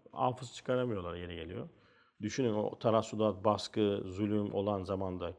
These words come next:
gizli gizli Kur'an okunuyor. Ahırlarda Kur'an okunan bir zamanda dört tane hafız çıkartmış. Namazdan sonraki tesbihatını hep bir ağızdan sesli yapar.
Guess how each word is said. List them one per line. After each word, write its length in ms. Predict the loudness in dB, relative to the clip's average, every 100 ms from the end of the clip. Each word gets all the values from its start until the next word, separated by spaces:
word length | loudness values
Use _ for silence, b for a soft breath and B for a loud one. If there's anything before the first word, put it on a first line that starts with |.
| _
gizli 340 | -4 -2 -2 -2
gizli 180 | -4
Kur'an 220 | -4 -2 -2
okunuyor. 360 | -4 -6 -4 -2
Ahırlarda 480 | 2 4 4 2
Kur'an 200 | 0 -2
okunan 360 | -2 -4 -6 -4
bir 60 | -4
zamanda 420 | -6 -4 -2 2
dört 220 | 2 2
tane 140 | 0
hafız 320 | 0 -2 -6 -12
çıkartmış. 480 | -12 -12 -12 -20 -20 b b b b 6
Namazdan 480 | 12 12 12 12 10
sonraki 400 | 12 10 8 8
tesbihatını 520 | 8 8 8 8 10
hep 220 | 8 10
bir 100 | 8
ağızdan 380 | 10 10 10 6
sesli 380 | 6 4 6 8
yapar. 340 | 10 10 8